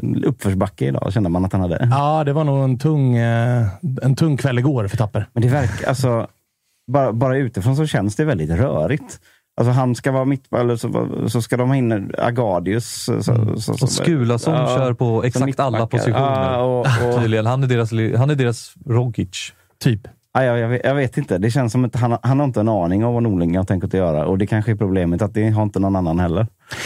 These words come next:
Speaker 2: Nej, alltså den enda som verkar på riktigt trivas. Alltså Totte är ju, Totte skiter ju i vem som är tränare och
Speaker 1: Men
Speaker 2: hur de ska
Speaker 1: han
Speaker 2: spela. Han gör
Speaker 1: skarvar
Speaker 2: ju,
Speaker 1: in
Speaker 2: han gör
Speaker 1: bollar.
Speaker 2: sina mål,
Speaker 1: Mm.
Speaker 2: liksom.
Speaker 1: Ja.
Speaker 2: Men den an-, den, i övrigt så känns det som att den enda som verkligen trivs väldigt bra med det här sättet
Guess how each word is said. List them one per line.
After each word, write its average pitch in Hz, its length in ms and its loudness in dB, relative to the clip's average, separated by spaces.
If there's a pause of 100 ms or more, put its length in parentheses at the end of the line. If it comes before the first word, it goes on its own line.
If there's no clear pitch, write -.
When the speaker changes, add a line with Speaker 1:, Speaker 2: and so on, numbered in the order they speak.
(160)
Speaker 2:
Nej, 185 260 2
alltså 160 200 0
den 160 140 2
enda 147 260 2
som 170 220 2
verkar 147 600 2
på 139 160 0
riktigt 135 380 -2
trivas. 113 480 0
Alltså 139 220 0
Totte 160 460 -2
är 180 60 2
ju, 139 480 2
Totte 151 300 -2
skiter 123 360 -2
ju 123 40 4
i 117 40 2
vem 110 200 0
som 110 120 2
är 104 60 4
tränare 107 540 0
och 104 100 0
Speaker 1:
Men 104 80 4
Speaker 2:
hur 110 120 2
de 107 120 2
ska 110 80 2
Speaker 1:
han 107 80 2
Speaker 2:
spela. 113 260 0
Han 135 200 0
gör 143 120 2
Speaker 1:
skarvar 120 220 2
Speaker 2:
ju, 113 60 0
Speaker 1:
in 107 380 2
Speaker 2:
han 175 160 2
gör 147 60 2
Speaker 1:
bollar. 123 140 0
Speaker 2:
sina 113 280 0
mål, 135 260 2 (120)
Speaker 1:
Mm. - 20 0
Speaker 2:
liksom. 107 340 0 (140)
Speaker 1:
Ja. 95 200 2
Speaker 2:
Men 127 140 2
den 135 140 2
an-, 127 400 0
den, 127 260 0
i 127 200 2
övrigt 131 300 0
så 156 100 -4
känns 135 200 0
det 113 60 0
som 117 180 0
att 110 60 0
den 120 120 2
enda 113 160 2
som 156 140 0
verkligen 120 320 0
trivs 107 480 0
väldigt 104 300 0
bra 135 380 0
med 107 320 2
det 104 60 2
här 101 100 0
sättet - 260 -4